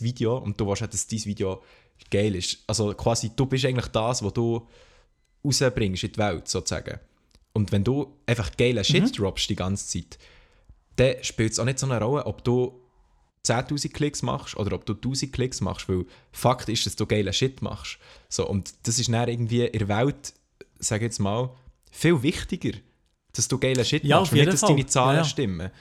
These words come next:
Speaker 1: So, und irgendwie, ich habe das Gefühl, schau jetzt zum Beispiel bei dir, Milo, eben, also,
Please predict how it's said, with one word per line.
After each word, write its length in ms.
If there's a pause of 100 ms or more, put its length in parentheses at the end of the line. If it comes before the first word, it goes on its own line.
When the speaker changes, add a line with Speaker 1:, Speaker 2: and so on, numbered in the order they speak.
(120)
Speaker 1:
So, 200
und 180
irgendwie, 280 (520)
ich 100
habe 80
das 100
Gefühl, 300
schau 80
jetzt 160
zum 80
Beispiel 220
bei 100
dir, 240
Milo, 460 (840)
eben, 200
also, 340